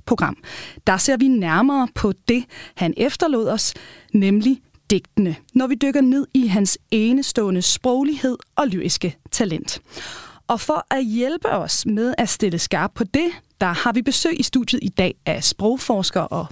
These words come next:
P H D ved Aarhus Universitet, Ditte Zachariasen, der altså har specialiseret sig i Aarhus V bydialekten. Og så har vi også litterat og lektor i nordisk litteratur ved Aarhus Universitet,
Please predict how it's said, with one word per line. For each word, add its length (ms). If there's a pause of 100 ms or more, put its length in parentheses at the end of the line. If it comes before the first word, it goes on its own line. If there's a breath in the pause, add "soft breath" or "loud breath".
(120)
P 40
H 160
D 120 (180)
ved 160 (100)
Aarhus 320
Universitet, 460 (420 loud breath)
Ditte 200 (180 soft breath)
Zachariasen, 580
der 60
altså 180
har 120
specialiseret 840
sig 220 (400 loud breath)
i 180 (300 loud breath)
Aarhus 340 (100)
V 100 (540 soft breath)
bydialekten. 800 (140)
Og 240
så 120
har 120
vi 100
også 260
litterat 580
og 200
lektor 380
i 120
nordisk 360
litteratur 480
ved 140
Aarhus 320
Universitet, 520